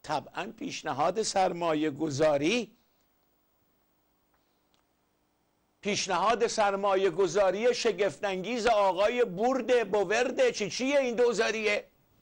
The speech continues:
با وعدهٔ برگشت اصل سرمایه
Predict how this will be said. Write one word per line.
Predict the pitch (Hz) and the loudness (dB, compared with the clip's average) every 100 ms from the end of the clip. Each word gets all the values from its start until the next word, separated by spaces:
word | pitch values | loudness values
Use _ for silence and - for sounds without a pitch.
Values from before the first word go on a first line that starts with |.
| _ _ _ _ _ _ _ _ _ _ _ _ _ _ _ _ _ _ _ _ _ _ _ _ _ _ _ _ _ _ - | _ _ _ _ _ _ _ _ _ _ _ _ _ _ _ _ _ _ _ _ _ _ _ _ _ _ _ _ _ _ -2
با | 160 156 | 0 2
وعدهٔ | 156 147 147 190 180 | 2 2 0 0 0
برگشت | 151 151 151 165 - | 0 -2 -2 -6 -4
اصل | - - 165 185 | -6 -6 -8 -8
سرمایه | 185 175 170 165 156 147 160 190 220 | -6 -2 -2 -2 -4 -2 -2 -2 -6